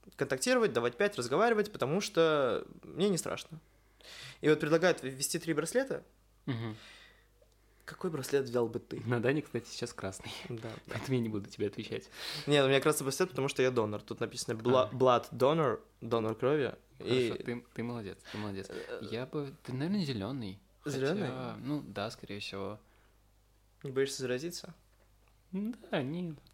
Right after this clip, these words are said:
Speaker 1: Многие интроверты взяли бы красный. Это отличный повод не
Speaker 2: Логично.
Speaker 1: разговаривать с людьми.
Speaker 2: Ну,
Speaker 1: А вот
Speaker 2: я люблю разговаривать
Speaker 1: я,
Speaker 2: с
Speaker 1: кстати,
Speaker 2: людьми.
Speaker 1: думал, вот у меня бывает такое состояние, когда я не хочу разговаривать с людьми.
Speaker 2: Мгм.
Speaker 1: Это такое, типа,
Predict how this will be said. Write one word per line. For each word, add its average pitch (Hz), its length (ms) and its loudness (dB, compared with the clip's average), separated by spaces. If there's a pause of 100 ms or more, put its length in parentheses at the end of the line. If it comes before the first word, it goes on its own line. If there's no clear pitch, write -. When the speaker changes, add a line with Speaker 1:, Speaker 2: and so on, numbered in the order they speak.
(360)
Speaker 1:
Многие 170 220 4
интроверты 160 400 0
взяли 131 160 0
бы 113 100 -8
красный. 113 360 -6 (800)
Это 135 160 -2
отличный 143 280 -4
повод 123 220 2
не 117 60 -4
Speaker 2:
Логично. 110 100 -6
Speaker 1:
разговаривать 110 320 -4
с - 60 -14
людьми. 110 260 -10 (340)
Speaker 2:
Ну, 160 60 -2
Speaker 1:
А - 60 2
вот 165 80 6
Speaker 2:
я 165 100 0
люблю 143 320 -4
разговаривать 127 320 -4
Speaker 1:
я, 165 60 2
Speaker 2:
с 165 40 -2
Speaker 1:
кстати, 175 220 -4
Speaker 2:
людьми. 147 40 -10
Speaker 1:
думал, 214 240 2
вот 147 140 -2
у 170 40 0
меня 180 120 4
бывает 170 240 2
такое 160 180 2
состояние, 262 300 -2
когда - 160 -2
я 147 40 2
не 147 40 -4
хочу - 240 -10
разговаривать - 320 -6
с - 80 -8
людьми. 120 200 -4
Speaker 2:
Мгм. - 180 -10
Speaker 1:
Это 139 640 -2
такое, 120 340 -2
типа, 113 280 -6